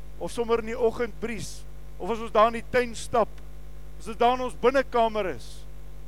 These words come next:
verras ons, Here. Verras ons asseblief. Kom, laat die Gees van die lewende God ons toemaak en ons beseël.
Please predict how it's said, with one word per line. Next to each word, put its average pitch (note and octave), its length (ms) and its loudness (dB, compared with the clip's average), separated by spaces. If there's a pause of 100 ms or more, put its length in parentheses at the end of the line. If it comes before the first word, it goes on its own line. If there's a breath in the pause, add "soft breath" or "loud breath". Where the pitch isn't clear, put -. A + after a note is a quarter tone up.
verras E3+ 400 -2
ons, D3+ 280 -8
Here. A#2+ 240 -8 (600)
Verras G3+ 380 0
ons G3 220 -6
asseblief. D#3+ 560 -6 (1200)
Kom, G3 340 -2
laat F3+ 140 0
die E3 80 -6
Gees G#3+ 320 -6
van G3 120 -6
die F#3+ 100 -8
lewende G3 340 -6 (100)
God G3 240 -8
ons F#3+ 220 -10
toemaak G3 460 -2
en E3+ 120 -8
ons E3 180 -10
beseël. E3 460 -4